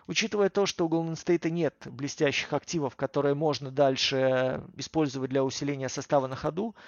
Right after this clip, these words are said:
учитывая то, что элемент старения активно сказывается на этой команде, которая зависит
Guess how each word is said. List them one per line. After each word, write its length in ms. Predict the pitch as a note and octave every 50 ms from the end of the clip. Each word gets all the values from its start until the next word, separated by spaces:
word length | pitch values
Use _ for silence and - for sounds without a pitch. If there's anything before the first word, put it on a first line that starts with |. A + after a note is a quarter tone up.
| - - - - - -
учитывая 460 | F3 D#3 - G3 F3 - E3+ D#3+ D#3
то, 240 | - - F3 E3 D#3+
что 880 | D3 - - _ - D3+ D3 C#3+ C#3+ C#3 C#3 C#3 C3+ C3 B2+ A#2 - - _ _ - E2+ E2+ F2 F#2+ _ _ _ _ -
элемент 380 | - D#3 D#3+ E3+ E3 D#3+ D#3 -
старения 640 | - - - D#3+ D#3+ E3+ D#3+ D3+ C#3+ C#3 C3+ C3
активно 640 | - - - - D3+ - - - - G3+ F3 C#3+ B2+ A#2
сказывается 640 | - - - C#3 C3+ B2 - C3 B2 A#2+ - -
на 80 | C3+ C3+
этой 160 | C3+ C3 C#3+
команде, 420 | - - C#3 C#3+ C#3+ C3+ C3 A#2+ B2
которая 640 | - C3+ - - C#3 C3 C3+ C3+ C3 B2+ B2 - - _
зависит 580 | - A2+ A#2 D#3 D#3 D3+ F3 E3+ - - C#3+